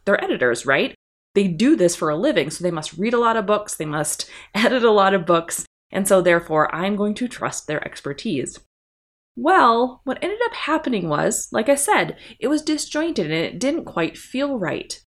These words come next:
And it came across that way to some of my readers, not all of them.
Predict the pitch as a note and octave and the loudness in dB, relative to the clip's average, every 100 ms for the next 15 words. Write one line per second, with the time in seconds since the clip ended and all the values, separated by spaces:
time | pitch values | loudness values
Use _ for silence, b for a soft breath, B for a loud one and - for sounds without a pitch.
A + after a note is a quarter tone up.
0 | - G#3+ - - A3 C#4 A3+ A#3+ - - | -6 -4 -4 -6 -6 0 2 2 0 -2
1 | D3+ E3+ - A3+ - B3 G#3 F#3 F3 B3+ | -2 -2 -6 -6 -2 0 2 0 0 0
2 | - - - A3 A#3 G3 E3 - C3 F#3+ | -2 -4 -2 0 2 4 2 2 0 -2